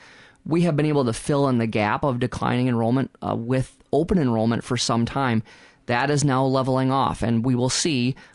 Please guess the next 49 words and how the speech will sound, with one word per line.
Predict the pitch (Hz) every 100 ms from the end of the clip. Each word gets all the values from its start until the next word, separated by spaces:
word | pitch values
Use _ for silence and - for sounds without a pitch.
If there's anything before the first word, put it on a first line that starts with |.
| -
uh, | 113 101
if | 117
there's | 117
any | 123 120
further | - 127 117
resurgence | 113 117 - 123 120 113
of | 113
that. | 104 110 -
Uh, | 113
we | 123 120
do | 107 - 131
know | 131 123 135
that | 123 110 - - _
Northfield | 127 117 131 123 120 170
School | - 131 123
District | 131 131 -
is | 117 127
a | 135
destination | 120 127 135 123 117 123
district. | 117 131 165 -
There | 123
are | 107
people | - 123 113
who | 120
want | 110 113 120 -
their | 120 117
children | - 120 120
to | 113
be | 113
here. | 131 160
They | 127
aren't | 117 120
always | 110 120 120
able | 113
to | 113
find | - 117 113
housing, | 113 120 135 202
so | 175 110 - - - -
sometimes | - 120 117 117 127 123
they're | 120
in | - 120
a | 113
neighboring | 117 127 131 123 117
community | 127 139 170
and | 131 -
open | 123 131 120
enroll | 117 120 -
to | 143
Northfield, | 135 147 143 196